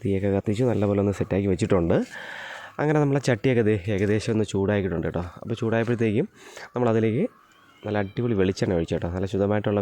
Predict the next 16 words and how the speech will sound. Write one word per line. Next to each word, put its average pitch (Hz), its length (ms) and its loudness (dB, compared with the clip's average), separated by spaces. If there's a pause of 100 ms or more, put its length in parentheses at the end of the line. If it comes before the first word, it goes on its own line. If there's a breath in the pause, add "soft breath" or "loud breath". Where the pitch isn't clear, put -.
വെളിച്ചെണ്ണ 95 460 -2 (580 loud breath)
അതിലേക്ക് 107 380 0
ഒഴിച്ച് 92 280 -2 (380)
നമ്മളിതിനി 101 380 -2
സെറ്റാക്കണം. 98 440 0
ഇനി 120 120 0
വെളിച്ചെണ്ണ 113 400 0
ഒന്ന് 110 160 0
നന്നായിട്ടൊന്ന് 113 640 2
ചൂടായി 104 320 2
കിട്ടിയാൽ 101 320 2
മാത്രം 104 260 0
മതി, 104 160 4 (540 loud breath)
നമുക്ക് 120 260 0
പരിപാടി 113 340 4
പെട്ടെന്ന് 131 540 0